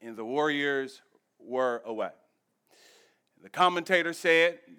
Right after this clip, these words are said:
that if the Warriors are going to win this game, they're going to have to win it in the belly of the beast.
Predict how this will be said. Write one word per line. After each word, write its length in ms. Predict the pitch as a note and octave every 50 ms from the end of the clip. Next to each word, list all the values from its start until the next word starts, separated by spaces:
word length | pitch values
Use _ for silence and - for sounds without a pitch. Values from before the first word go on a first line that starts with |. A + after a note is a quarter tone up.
| -
that 120 | A#2 B2 C3
if 140 | C#3 -
the 80 | - C3
Warriors 600 | C3+ D3 E3 F3+ F#3 F#3 F#3 F3+ F3+ F3+ F3 - -
are 140 | - C3+ C3+
going 460 | B2+ A#2+ D#3+ E3+ E3+ E3+ E3 D#3 D3+
to 160 | - - D#3+
win 440 | C3+ C3+ D3 F3 F3+ F3+ F3 E3+ E3
this 180 | D3+ E3+ E3 C#3+
game, 320 | C3+ E3 D#3+ C#3 A2+ F#2+ - _ _ _ _ _ _ _ _ _ _ _ _ _ -
they're 140 | A2+ C3
going 300 | C#3 C#3+ E3 E3 D#3 D3+
to 100 | C3+ D#3
have 240 | D3+ D3+ D3+ D3 -
to 100 | - D3+
win 280 | C3+ C#3 E3+ F#3+ F3 C#3+
it 220 | B2 A#2+ A#2 - - _ _
in 120 | B2 B2
the 100 | G#2+ A#2
belly 680 | A2+ G2+ D3+ E3 F3 D#3 C#3 B2 A#2 A2 G#2+ G#2 G#2 G#2 _ _ _ _ _ _ _ _ _ _ _ _ _
of 160 | A#2 B2 G#2+
the 60 | G#2+ A2+
beast. 600 | A2+ C3 A2+ F2 D#2+ - - - - - - _